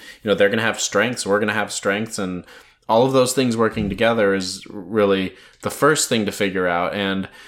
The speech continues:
you know, we know, we know our people on our team, what they're interested in, their,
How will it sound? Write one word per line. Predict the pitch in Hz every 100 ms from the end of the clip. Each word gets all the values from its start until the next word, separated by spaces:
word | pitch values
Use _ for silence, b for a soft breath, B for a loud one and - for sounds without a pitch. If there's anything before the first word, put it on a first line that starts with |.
| B B
you | 107
know, | 104
we | 107 127
know, | 156 147 143 139 131 117
we | 120 143
know | 160 151 139
our | 98 113 110
people | 104 117 110 110
on | 104
our | 95
team, | - 107 98
what | 101 101
they're | 98
interested | 98 101 - 95
in, | 92 92 92
their, | 92 92 92 90